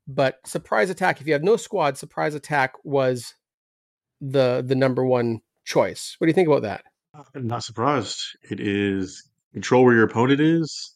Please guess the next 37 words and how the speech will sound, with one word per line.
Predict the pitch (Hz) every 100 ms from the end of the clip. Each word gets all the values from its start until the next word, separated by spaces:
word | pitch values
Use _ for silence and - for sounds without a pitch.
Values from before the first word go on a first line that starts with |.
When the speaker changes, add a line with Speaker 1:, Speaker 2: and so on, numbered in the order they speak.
| -
Speaker 2:
and | 98
then | 95 98 95
you | 92 95 95 92 90 90 _ _ _ -
raid | 131 98 98
their | 101
squadron | 98 113 120 110 98
commands. | 92 90 90 90 - - _ _ _ _ _ -
There's | 98
a, | 92 87 90 - - - -
I |
mean, | 113 101 - - _ _ _ _ _ _ _ _ _ -
a | 123
few | 113 117
lists | 104 110 - -
can | -
handle | 92 95 104 110
that | 117 131 -
if | 95 -
you |
can | 90 92 92 -
generate | 101 95 90 -
tokens | 101 95 104 92 -
to, | 95 87 90 -
to | -
get | 101
around | 90 92 107
it, | 113
but | 92 -
then | 101
you're | 92 85
burning | 95 92 87
resources | 87 92 107 98 - 92
that | 90 90 - _ _ _ _ -
you | 120
would | 92
have | 98
other-, | 107 95